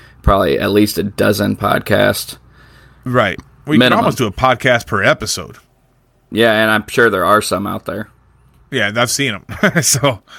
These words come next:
Speaker 1: There you
Speaker 2: uh,
Speaker 1: go.
Speaker 2: but yeah, so we're, we're, we're gonna be primarily focused on the series finale. In fact, Terry, when I watched this, I didn't even go back and watch anything else. I just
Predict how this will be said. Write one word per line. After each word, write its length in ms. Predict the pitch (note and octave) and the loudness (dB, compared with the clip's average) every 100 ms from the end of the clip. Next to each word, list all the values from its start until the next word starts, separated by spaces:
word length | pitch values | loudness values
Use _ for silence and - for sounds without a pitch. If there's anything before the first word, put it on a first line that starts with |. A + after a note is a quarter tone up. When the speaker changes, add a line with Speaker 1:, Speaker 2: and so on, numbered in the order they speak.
| - - | -20 -14
Speaker 1:
There 100 | G#2 | -4
you 40 | A2+ | -2
Speaker 2:
uh, 260 | G2+ A2 | 0 0
Speaker 1:
go. 40 | A2 _ _ _ _ _ _ _ - | -2 _ _ _ _ _ _ _ -14
Speaker 2:
but 340 | A#2 C3+ B2+ | 0 2 4
yeah, 160 | C3+ C3 | 2 2
so 140 | - | 0
we're, 160 | C#3+ F#3 | 0 0
we're, 200 | D#3 F3+ | 2 2
we're 140 | F#3 | 2
gonna 200 | C3 C3 | 0 -4
be 220 | C3+ A#2 F#2+ _ _ _ - - | -4 -6 -10 _ _ _ -20 -2
primarily 460 | D3 D#3 A3+ G#3+ | 0 2 2 2
focused 420 | - G#3 F#3+ F#3+ | 2 0 0 0
on 120 | D#3 C3+ | -2 -2
the 80 | |
series 520 | A#2 - E3 G3 G3 - | -4 -4 0 2 2 0
finale. 320 | D3 D3 C#3 | 0 2 2
In 60 | A2+ | 0
fact, 240 | C#3+ C3+ | 0 0
Terry, 200 | - C3+ | 0 0
when 140 | B2+ A#2+ | 0 0
I 80 | A#2+ | 2
watched 320 | A#2+ C3+ - | 2 2 0
this, 160 | C#3+ | -4
I 120 | - A2+ | -2 -2
didn't 180 | C3+ | 0
even 140 | C#3 C3+ | -2 0
go 80 | B2+ | 2
back 260 | B2+ B2 | 2 0
and 100 | B2 | -2
watch 160 | A2 C3 | -6 -4
anything 320 | D3 C#3+ C#3+ | -4 -2 0
else. 380 | C3 C3 - - _ - - - - - | 2 2 0 -6 _ -20 -20 -20 -10 -2
I 120 | A#2 | 0
just 240 | A2 - | 0 -2